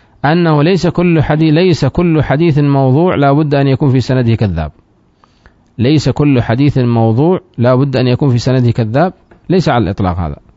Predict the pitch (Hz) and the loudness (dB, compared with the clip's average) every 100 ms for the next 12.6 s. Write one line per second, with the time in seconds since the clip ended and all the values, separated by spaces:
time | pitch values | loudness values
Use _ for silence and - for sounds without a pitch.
0 | _ _ - _ _ 131 170 214 - _ | _ _ -20 _ _ 0 0 -2 -8 _
1 | _ _ _ - 131 170 - 113 135 151 | _ _ _ -4 0 0 0 0 0 0
2 | 127 175 165 139 131 156 151 135 131 180 | 0 -2 0 0 2 2 2 2 0 0
3 | 165 139 170 151 135 135 160 - 139 123 | -4 -4 0 0 0 -2 -4 -4 -2 0
4 | 139 165 165 165 139 135 117 123 - 127 | 0 2 2 2 2 0 -2 -2 0 0
5 | 98 - - _ _ _ - - - 127 | 0 -6 -20 _ _ _ -20 -14 -2 0
6 | 135 143 139 131 127 - 135 120 123 143 | 2 0 0 0 0 0 -2 -2 0 0
7 | 156 175 165 143 170 - - 175 147 135 | 2 2 2 2 0 -2 -2 0 0 0
8 | 135 156 123 139 180 190 135 120 92 - | 0 0 0 0 0 0 0 0 -2 -8
9 | _ _ _ - 151 123 139 - 135 117 | _ _ _ -4 -2 -2 -4 0 0 0
10 | 120 165 214 - _ _ _ _ _ - | 0 0 -2 -10 _ _ _ _ _ -4
11 | 127 110 151 175 139 110 95 95 85 80 | -2 0 0 2 0 0 -2 -4 -6 -8
12 | - - - 131 113 87 | -14 -20 -8 -2 0 0